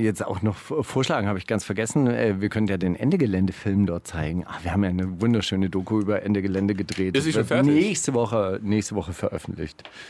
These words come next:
Speaker 2: Interessant, auf, äh, auf
Speaker 1: Das ist
Speaker 2: deinem
Speaker 1: großartig.
Speaker 2: Come on
Speaker 1: Auf
Speaker 2: jetzt.
Speaker 1: Come on, Punkt jetzt. Come on, Punkt jetzt.
Speaker 2: <laughs> Come on, Punkt, come on, Punkt.
Speaker 1: Ja, du hast
Speaker 2: Stark.
Speaker 1: gehört, dass Donald Trump,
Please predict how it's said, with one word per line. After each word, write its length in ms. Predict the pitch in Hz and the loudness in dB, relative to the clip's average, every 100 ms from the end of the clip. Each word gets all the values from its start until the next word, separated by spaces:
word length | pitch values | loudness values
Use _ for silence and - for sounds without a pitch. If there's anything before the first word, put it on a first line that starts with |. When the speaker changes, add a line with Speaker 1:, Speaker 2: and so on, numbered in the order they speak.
| - - - - | -20 -20 -20 -18
Speaker 2:
Interessant, 260 | 107 104 127 | -12 -4 0
auf, 160 | 104 - - | 0 -2 -2
äh, 40 | |
auf 320 | - - 120 | 0 0 -2
Speaker 1:
Das 140 | 120 120 | 2 2
ist 40 | |
Speaker 2:
deinem 80 | 117 | 4
Speaker 1:
großartig. 460 | 113 107 95 - - - - | 4 2 -2 -8 -12 -18 -10
Speaker 2:
Come 160 | - - | -2 2
on 60 | 127 | 4
Speaker 1:
Auf 40 | |
Speaker 2:
jetzt. 240 | 123 147 - | 4 2 0
Speaker 1:
Come 400 | - 151 190 147 | 0 2 4 4
on, 220 | 170 147 | 2 0
Punkt 340 | - 156 151 | 0 -2 0
jetzt. 500 | 147 127 - - - | -4 -6 -8 -12 -4
Come 360 | - - 180 170 | -2 0 2 2
on, 180 | 147 113 | 2 0
Punkt 280 | - 131 | -2 -4
jetzt. 340 | - - - - 92 - _ - | -8 -12 -16 -12 -12 -12 _ -6
Speaker 2:
<laughs> 220 | - - | -4 0
Come 140 | 175 | 0
on, 40 | 156 147 | 0 0
Punkt, 160 | 117 | 0
come 280 | - 175 190 | -2 -4 -4
on, 80 | 160 | -6
Punkt. 240 | - 131 | -8 -8
Speaker 1:
Ja, 160 | 123 131 - - | 0 0 -2 -2
du 80 | |
hast 60 | 151 | 0
Speaker 2:
Stark. 160 | 185 110 | 2 2
Speaker 1:
gehört, 220 | 180 180 | 2 4
dass 140 | 185 - | 2 2
Donald 260 | 160 160 | 2 2
Trump, 320 | - 143 170 | 2 0 2